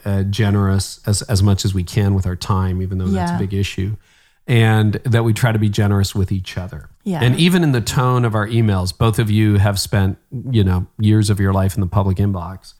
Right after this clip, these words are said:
Speaker 1: and
Speaker 2: <laughs>
Speaker 1: we try to take every single email seriously. And we get, how many emails would we get in a, in a day these days?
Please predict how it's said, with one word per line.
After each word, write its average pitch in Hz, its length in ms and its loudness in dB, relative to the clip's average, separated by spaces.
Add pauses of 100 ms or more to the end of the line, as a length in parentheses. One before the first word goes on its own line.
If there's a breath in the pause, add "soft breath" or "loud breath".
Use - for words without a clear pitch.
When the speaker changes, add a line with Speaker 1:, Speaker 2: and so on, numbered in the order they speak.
(480)
Speaker 1:
and 101 460 2 (120)
Speaker 2:
<laughs> - 0 -
Speaker 1:
we 113 380 2
try 104 300 -2
to 101 80 0
take 101 320 -2
every 107 280 2
single 107 480 -2
email 101 640 -2
seriously. 104 600 2
And 101 100 4
we 127 60 2
get, 139 320 -2
how - 140 -4
many 214 220 -2
emails 180 320 -4 (300)
would 123 160 0
we 120 80 2
get 127 460 -4
in 104 120 2
a, 95 280 -2
in 98 100 0
a 92 40 -4
day 95 200 -8
these 123 220 -6
days? - 340 -14